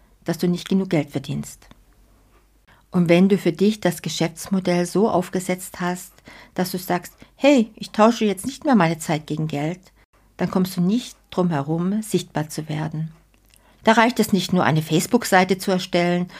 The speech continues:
oder dich mal bei Instagram angemeldet zu haben. Du musst den Menschen da draußen auch zeigen, dass du dich in diesem Bereich auskennst und du wirklich etwas ändern willst.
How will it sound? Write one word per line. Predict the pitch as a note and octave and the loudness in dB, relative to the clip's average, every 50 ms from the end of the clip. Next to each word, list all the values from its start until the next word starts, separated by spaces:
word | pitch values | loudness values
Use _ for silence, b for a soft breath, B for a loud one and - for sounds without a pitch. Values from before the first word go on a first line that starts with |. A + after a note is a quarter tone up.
| B B B | B B B
oder | B F#3 F3 | B 2 4
dich | F3+ F#3 - - | 4 2 0 0
mal | F3+ E3+ E3 | 0 2 2
bei | D#3+ D3 - | 2 2 2
Instagram | F3 G3+ G3+ - A#3 A#3 - G#3+ G3+ | 2 0 2 0 0 2 4 2 4
angemeldet | - G3+ G3+ G3+ G3 G3 F#3 F3 F3 F3+ - | 4 2 2 2 2 2 2 0 0 -4 -6
zu | - F#3+ F3 | -6 -4 0
haben. | F3 E3+ E3+ E3+ E3+ E3 E3+ F#3 - b b b b b b b b b b b b b b b _ _ _ - | 0 2 0 0 0 -4 -6 -8 -10 b b b b b b b b b b b b b b b _ _ _ 0
Du | G#3 | 4
musst | G3 G#3+ A#3+ A#3+ - | 6 6 6 6 4
den | G3+ F#3 F3+ | 4 4 4
Menschen | F3+ F3+ F#3 G#3+ G#3+ - A#3 A3 G#3+ G3+ | 4 4 4 2 2 4 6 6 6 6
da | G3 F#3 | 4 2
draußen | F#3+ - - E3+ G3 G3+ - F#3+ | 0 0 0 0 0 0 0 -2
auch | F#3+ E3 - | -2 -2 -4
zeigen, | - - - D3+ D#3 E3+ F#3 G3 G3+ G3 F#3 | -6 -4 -2 0 0 0 0 0 0 0 0
dass | F#3 F3 - | -2 -6 -6
du | F#3 | -6
dich | F#3 - F3+ - | -6 -6 -4 -4
in | F3 E3+ | -4 -4
diesem | - F#3+ F#3 F#3 G3 F3+ | -2 -4 -4 -2 -2 -4
Bereich | F#3 - - D#3+ D#3 D#3 - | -2 -2 -2 -2 -4 -4 -2
auskennst | - E3+ F#3+ G3 - - G3+ G3 G3+ G#3 - - - B B B B B B B B | -2 -2 -2 -2 -2 -2 0 0 0 -2 -4 -6 -16 B B B B B B B B
und | B G3+ F3+ G3 | B 2 4 4
du | F3+ E3 | 4 4
wirklich | F3+ F#3+ G#3 - G#3+ G#3 - | 4 2 4 2 0 -2 -2
etwas | F3 F#3 - G#3 G#3 - | -2 -2 0 0 0 0
ändern | - D#3 D#3 D3+ D3 D3 C#3+ | 0 0 0 0 0 -2 -4
willst. | C#3 C3+ C#3 C#3+ - - - _ - - | -4 -6 -8 -8 -12 -16 -20 _ -20 -20